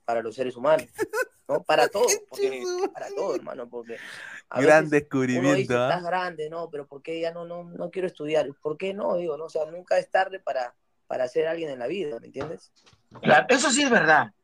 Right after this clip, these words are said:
Speaker 1: Claro.
Speaker 3: Eso sí es verdad. Cuando, cuando la gente me dice, "Dani,
Speaker 1: Por
Speaker 3: tú, tú
Speaker 1: ejemplo,
Speaker 3: vienes
Speaker 1: yo
Speaker 3: de abajo", yo le digo, "Yo no vengo de abajo.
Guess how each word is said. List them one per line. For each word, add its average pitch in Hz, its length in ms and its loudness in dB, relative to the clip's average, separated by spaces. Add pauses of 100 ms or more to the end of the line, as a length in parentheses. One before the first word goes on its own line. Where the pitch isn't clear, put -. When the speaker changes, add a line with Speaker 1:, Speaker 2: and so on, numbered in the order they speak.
(120)
Speaker 1:
Claro. 269 240 4
Speaker 3:
Eso 269 180 4
sí 247 100 4
es 240 60 8
verdad. 180 220 8 (200)
Cuando, 190 280 -10 (320)
cuando 185 220 6
la 185 80 8
gente 240 260 4
me 233 80 0
dice, 226 180 2
"Dani, 214 240 6
Speaker 1:
Por 233 120 6
Speaker 3:
tú, 233 40 8
tú 226 100 0
Speaker 1:
ejemplo, 220 120 0
Speaker 3:
vienes 226 200 6
Speaker 1:
yo 220 40 6
Speaker 3:
de 190 60 8
abajo", 196 340 6
yo 196 80 0
le 190 100 0
digo, 202 280 0 (280)
"Yo 240 120 4
no 262 100 8
vengo 240 200 8
de 208 60 8
abajo. 165 540 4